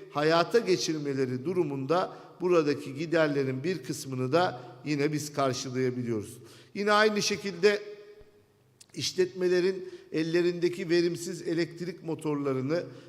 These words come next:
verimlilerle değiştirmeleri için yüz bin liraya kadar,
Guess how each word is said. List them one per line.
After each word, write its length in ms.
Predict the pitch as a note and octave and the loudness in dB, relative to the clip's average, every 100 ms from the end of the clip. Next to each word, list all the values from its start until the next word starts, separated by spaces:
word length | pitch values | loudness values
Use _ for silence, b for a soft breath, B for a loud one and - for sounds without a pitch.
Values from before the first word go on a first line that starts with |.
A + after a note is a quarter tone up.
| - | -2
verimlilerle 880 | D3+ D#3+ E3+ E3+ E3+ F3 F#3+ E3+ C#3 | 2 4 2 0 2 4 4 2 2
değiştirmeleri 840 | D#3 D#3 - D#3+ D3+ D3+ D3+ C#3+ | 2 2 -2 -4 -2 0 0 0
için 380 | C3+ - F#3+ F3+ B B - | -2 -2 -2 -4 B B -8
yüz 300 | D#3+ D#3+ D3 | -6 -4 -2
bin 220 | D3+ C#3+ | -2 0
liraya 300 | C#3 B2+ A#2+ | 0 2 2
kadar, 320 | B2 B2+ D#3+ | 0 2 2